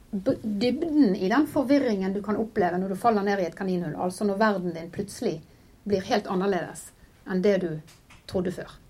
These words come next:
Og det er det disse, disse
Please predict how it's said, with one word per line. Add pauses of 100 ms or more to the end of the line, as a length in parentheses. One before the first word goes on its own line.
(800)
Og
det
er
det
disse, (840)
disse